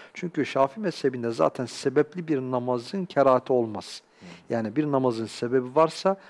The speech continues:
Speaker 1: vakit kerahat vaktidir diye bir kayıtlanma yapılmaz.
Speaker 2: Evet.
Speaker 1: Bu noktada Şafii mezhebinde genel bir kuraldır.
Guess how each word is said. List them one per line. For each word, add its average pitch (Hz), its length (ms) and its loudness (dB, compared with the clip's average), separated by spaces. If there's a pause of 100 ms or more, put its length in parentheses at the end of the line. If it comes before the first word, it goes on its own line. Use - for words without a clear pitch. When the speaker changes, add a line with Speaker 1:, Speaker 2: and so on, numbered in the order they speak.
(120)
Speaker 1:
vakit - 320 -4
kerahat 147 440 4
vaktidir 117 500 -2
diye 123 200 0
bir 147 140 0
kayıtlanma 123 680 -2 (100)
yapılmaz. 110 580 -2 (100)
Speaker 2:
Evet. 95 100 -20 (300)
Speaker 1:
Bu 170 160 -6
noktada 123 380 0
Şafii 135 360 0
mezhebinde 131 480 -6
genel 143 380 0
bir 123 140 -6
kuraldır. 120 540 0